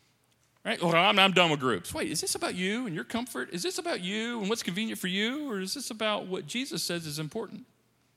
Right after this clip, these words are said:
You need a group of roots. This is important. I-, is this whole serving thing about you? "Look at me, look at me, look at me, look at me." Are you realizing the reason I serve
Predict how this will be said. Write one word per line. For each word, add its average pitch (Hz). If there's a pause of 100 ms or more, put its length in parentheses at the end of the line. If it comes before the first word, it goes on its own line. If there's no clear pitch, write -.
(920)
You 180
need 170
a 123
group 123
of 95
roots. 196 (580)
This 156
is 127
important. 185 (2250)
I-, -
is 202
this 294
whole 285
serving 233
thing 254
about 226
you? 240
"Look 285
at 359
me, 381
look 370
at 415
me, 381
look 381
at 381
me, 381
look 381
at 392
me." 359 (1000)
Are 190
you 226
realizing 240
the 190
reason 247
I 226
serve 127